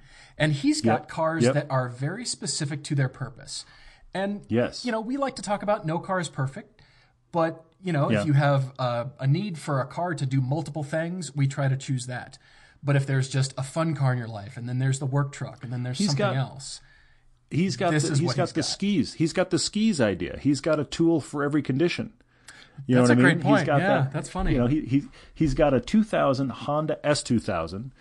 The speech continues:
Speaker 2: So that's an A P one. That's a first gen Honda S two thousand with seventy thousand miles. So not very many, m-,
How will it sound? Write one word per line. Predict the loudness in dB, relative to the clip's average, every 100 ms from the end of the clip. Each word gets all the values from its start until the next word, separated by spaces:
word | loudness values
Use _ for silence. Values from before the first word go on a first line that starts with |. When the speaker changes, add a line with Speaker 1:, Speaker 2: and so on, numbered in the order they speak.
| -12
Speaker 2:
So | 0
that's | 2 2
an | 2
A | 0 0
P | 2
one. | 2 2
That's | 0 -2
a |
first | -6 -2 -2 -2
gen | 0 0 0
Honda | 0 2
S | 2 0
two | -2
thousand | 0 -2 -2
with | -4
seventy | -2 0 0
thousand | 0 -4 -4 -6
miles. | -6 -8 -8
So | -6
not | -4 -4
very | -2
many, | -2 -2 -2
m-, | -4